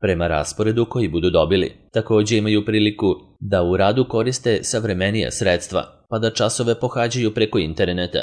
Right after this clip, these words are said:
Međutim, za takav model moraju da se blagovremeno pripreme i da na svoje računare instaliraju namenski softver koji će im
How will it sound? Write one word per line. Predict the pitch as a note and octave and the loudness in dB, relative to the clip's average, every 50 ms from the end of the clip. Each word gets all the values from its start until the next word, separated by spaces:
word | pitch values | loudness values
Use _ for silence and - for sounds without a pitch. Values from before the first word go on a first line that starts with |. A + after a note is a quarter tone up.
| - - _ _ _ _ | -6 -10 _ _ _ _
Međutim, | A#2 A2 G#2+ G2+ G2+ A2 G#2+ - A2+ G#2+ G#2 | 0 0 0 2 2 0 2 2 -2 -2 0
za | A2 A2 G#2+ | -2 -2 0
takav | - A2 G#2+ - - A2 A2 | 0 -2 0 -2 -4 -2 0
model | G#2+ G#2+ G#2+ G#2+ A2 G2+ F#2 D#2+ - - - _ - | 0 0 2 4 4 4 4 2 -2 -12 -20 _ -4
moraju | A2 A2+ B2 C3+ C3+ C3 B2+ | -2 0 0 0 0 0 0
da | B2 A#2+ | -2 -2
se | B2 - A#2+ | -2 -2 -4
blagovremeno | A#2 A#2+ G#2+ F#2 E2 D#2 D#2 E2+ G2 G2 G#2 G#2+ G#2+ G#2+ G#2+ | 0 0 -2 0 0 -2 0 0 -2 -2 -2 -2 -2 -2 -2
pripreme | - A2+ A2 G#2+ A2 G#2+ G#2+ G#2 F#2+ D#2+ D2 - - _ _ _ | 0 -2 0 0 0 -2 0 0 -2 -2 -4 -8 -18 _ _ _
i | A#2+ A2+ | -2 2
da | G#2+ G#2+ | 2 2
na | G2+ G#2 G#2 | 2 2 -2
svoje | - - B2 C3 C3 B2+ | 0 -2 0 0 0 2
računare | B2 A#2+ A#2+ - C3 A#2+ A2+ A2+ A#2+ B2+ A#2+ - | 0 0 0 -2 -4 -2 -2 -2 -2 -2 -2 -2
instaliraju | - B2+ B2 - - A#2+ A#2+ B2 A#2+ A#2+ A#2+ G2+ D#2 D#2 | -2 -2 -2 0 -2 0 0 2 0 0 0 0 0 -2
namenski | D#2 F#2 F#2+ F2 E2 E2+ E2+ - - - D#2 D2 | -2 -2 -2 -2 -2 -4 -6 -6 -6 -6 -8 -8
softver | - - G2+ G2 G2 - - G2 E2 - - - _ _ _ | -2 0 0 0 0 0 -2 -4 -4 -4 -6 -14 _ _ _
koji | - A#2 G#2 G2 | 2 2 2 2
će | G2 - G#2+ | 2 0 -2
im | G2 F#2 | -2 -2